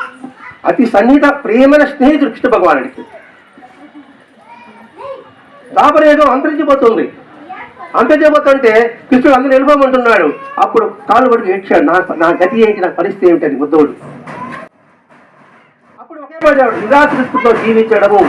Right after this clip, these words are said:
మనిషి యొక్క హీన లక్షణం రా నాయనా, నువ్వు ఎందుకు నిరాశ పడతావు? నీకు దేన్ని బోధించేది ఏంది? భూమిని చూడన్నాడు ఆయన, అగ్నిని చూడమన్నాడు, సూర్యుని చూడమన్నాడు." అంటే అవతల ఏ అవుతారో అవన్నీ చెప్పాడండి ఆయన.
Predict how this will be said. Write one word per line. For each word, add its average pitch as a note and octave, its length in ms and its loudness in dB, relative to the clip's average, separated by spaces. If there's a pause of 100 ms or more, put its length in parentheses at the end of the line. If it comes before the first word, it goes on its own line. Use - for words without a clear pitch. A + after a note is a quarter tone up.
(320)
మనిషి D4 240 0
యొక్క A#3+ 220 0
హీన E4 140 4
లక్షణం C#4 280 2
రా G#3+ 140 2
నాయనా, G3 320 0 (100)
నువ్వు - 400 -4
ఎందుకు B3+ 220 4
నిరాశ C4+ 200 4
పడతావు? A#3+ 640 0 (800)
నీకు B3 280 2
దేన్ని C4+ 200 4
బోధించేది C4 460 4
ఏంది? A3 460 2 (360)
భూమిని B3 300 2
చూడన్నాడు F3 420 0
ఆయన, C3+ 160 -6 (1500)
అగ్నిని C4 320 4
చూడమన్నాడు, G3+ 440 0 (360)
సూర్యుని D4 300 4
చూడమన్నాడు." A3 420 2 (140)
అంటే G#3+ 160 0
అవతల B3+ 380 2
ఏ A3+ 80 4
అవుతారో B3 520 2 (240)
అవన్నీ A#3+ 300 2
చెప్పాడండి E3+ 480 -6
ఆయన. A#2 80 -12